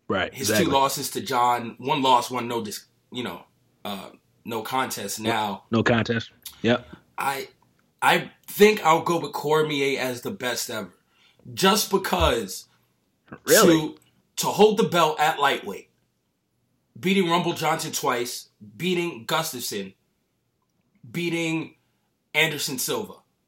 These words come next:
Speaker 2: right? Th-, those are amazing light, light heavyweights. Silva, I think, only had one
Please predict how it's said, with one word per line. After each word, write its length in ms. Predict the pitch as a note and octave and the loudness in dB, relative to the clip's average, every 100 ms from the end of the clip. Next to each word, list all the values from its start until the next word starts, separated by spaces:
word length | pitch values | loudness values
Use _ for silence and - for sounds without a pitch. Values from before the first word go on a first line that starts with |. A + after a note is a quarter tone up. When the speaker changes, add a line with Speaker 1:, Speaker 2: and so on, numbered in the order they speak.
| _ _ | _ _
Speaker 2:
right? 240 | A#2+ D#3 | -10 -8
Th-, 300 | D3 F3+ B2+ - _ | -6 -6 -8 -20 _
those 440 | B2+ G#2+ G3+ G#3+ F#3+ | -16 -2 0 0 0
are 120 | D#3 | -4
amazing 520 | C#3+ C#3+ E3+ D#3+ D#3+ | -6 -4 -4 -4 -4
light, 240 | C3+ C#3+ - _ _ _ _ _ - B2+ - | -4 -6 -10 _ _ _ _ _ -18 -16 -6
light 200 | D3 C#3 | -2 -2
heavyweights. 480 | D3 A2 F2 - - | -4 -8 -12 -16 -14
Silva, 360 | - E3+ C#3+ | -8 -8 -6
I 140 | C3 A2+ | -6 -6
think, 180 | B2 G#2 | -10 -10
only 160 | A2 | -10
had 160 | A2 G2+ | -8 -8
one 220 | G#2 F#2+ | -10 -12